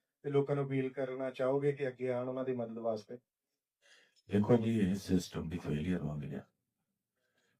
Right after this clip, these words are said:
Speaker 2: ਕੀ ਹੁੰਦਾ ਕਿ ਤੁਸੀਂ, ਅਸੀਂ, ਆਹ ਜਿਹੜੀ so called ਡੈਮੋਕ੍ਰੇਸੀ, ਜਿੱਦਾਂ ਤੁਹਾਡੇ ਮੁਲਕਾਂ 'ਚ ਵੀ ਹੈ,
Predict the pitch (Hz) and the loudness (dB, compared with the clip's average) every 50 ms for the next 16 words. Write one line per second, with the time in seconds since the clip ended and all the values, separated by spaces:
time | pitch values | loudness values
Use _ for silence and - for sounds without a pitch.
0 | _ _ - - 120 123 117 110 113 113 113 113 113 110 - 104 107 110 110 107 | _ _ -6 2 4 4 4 4 2 2 2 2 2 0 -2 -2 0 2 2 0
1 | 104 104 104 _ _ _ _ _ _ _ - - _ _ _ _ _ _ _ _ | 0 -2 -6 _ _ _ _ _ _ _ -20 -20 _ _ _ _ _ _ _ _
2 | _ _ _ _ _ - 120 113 104 - 123 117 117 113 107 104 107 113 113 110 | _ _ _ _ _ -4 -4 -4 0 0 0 2 2 2 0 0 0 -2 0 0
3 | 110 110 107 - - _ _ _ _ _ _ _ _ _ _ _ _ _ - 95 | 0 -2 -4 -6 -12 _ _ _ _ _ _ _ _ _ _ _ _ _ -6 -4
4 | 101 101 98 101 - - 98 98 92 90 - 92 90 90 87 87 85 - _ _ | -2 -2 -2 -2 -2 2 4 4 4 4 2 2 2 2 0 -2 -6 -10 _ _
5 | _ _ _ _ - - - - 117 - - _ _ _ _ _ _ _ 92 87 | _ _ _ _ -6 -6 -4 -4 -6 -8 -10 _ _ _ _ _ _ _ 2 4
6 | 98 92 90 90 85 85 85 85 82 - 76 80 80 87 87 87 87 - 104 101 | 4 6 6 4 2 2 0 0 0 0 -4 -4 -2 -2 -2 -2 0 2 2 4
7 | 104 101 98 98 98 92 - 101 95 87 87 87 90 87 85 87 | 6 6 6 4 4 4 4 2 2 2 4 4 6 6 6 2